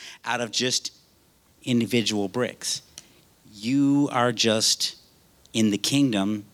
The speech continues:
you might, you are, you're an individual brick. The glory belongs to Jesus anyways. It's not supposed to belong to us. If you're gonna isolate yourself from the rest of the Legos,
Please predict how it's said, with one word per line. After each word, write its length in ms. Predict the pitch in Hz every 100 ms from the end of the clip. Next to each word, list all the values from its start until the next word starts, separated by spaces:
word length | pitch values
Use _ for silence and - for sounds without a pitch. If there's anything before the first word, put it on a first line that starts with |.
| - - - 127
you 180 | 104 123
might, 300 | 123 123 104
you 420 | 120 98 104 92
are, 380 | 98 78 80 101 -
you're 160 | 104 127
an 80 |
individual 640 | 120 127 123 120 123 127 135
brick. 420 | 147 175 - - _ _ _ -
The 80 | 104
glory 300 | 120 156 151
belongs 380 | 123 113 107 -
to 60 |
Jesus 380 | 98 113 95 -
anyways. 640 | 113 101 78 80 92 - -
It's 160 | 104 -
not 100 | 135
supposed 280 | - 143 -
to 80 |
belong 260 | 95 90 82
to 100 | 78
us. 380 | 90 104 - - - - - - - _ _ - _ _ _ _ _ _ _ -
If 180 | 131
you're 320 | 117 113 139 156
gonna 220 | 143 -
isolate 520 | 135 156 - 151 156
yourself 420 | 147 - 147 151 139
from 160 | 113
the 80 | 104
rest 280 | 113 135 -
of 60 |
the 60 | 95
Legos, 680 | 104 127 139 143 - -